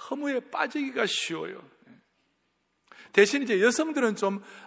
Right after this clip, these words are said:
관계 지향적인 삶을 살았기 때문에, 뭐 자식들과의 관계도 그랬기 때문에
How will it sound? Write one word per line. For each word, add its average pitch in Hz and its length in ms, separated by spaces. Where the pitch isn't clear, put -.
관계 240 480
지향적인 180 800
삶을 160 400
살았기 151 320
때문에, 131 460
뭐 123 140
자식들과의 135 600
관계도 123 340
그랬기 139 360
때문에 147 440